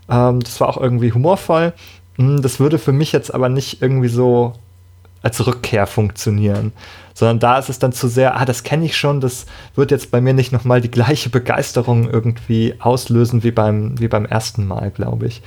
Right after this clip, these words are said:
Ja, das ist so der Grund, warum ich jetzt, also auch Spiele, die mir f-, so Freude gemacht haben,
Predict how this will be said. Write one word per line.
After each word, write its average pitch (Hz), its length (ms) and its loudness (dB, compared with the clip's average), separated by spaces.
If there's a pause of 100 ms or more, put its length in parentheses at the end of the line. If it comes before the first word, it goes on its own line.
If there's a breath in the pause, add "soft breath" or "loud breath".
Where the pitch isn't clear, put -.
(680 loud breath)
Ja, 107 280 0 (140)
das 117 200 0
ist - 180 -4
so 113 280 4
der 107 140 0
Grund, 120 320 2
warum 107 220 2
ich 104 120 -4
jetzt, - 460 -8
also 104 180 0
auch 120 100 -2
Spiele, 123 320 0
die 110 100 -2
mir 107 100 -4
f-, - 280 -12
so 113 220 0
Freude 151 380 0
gemacht 151 380 -6
haben, 143 300 0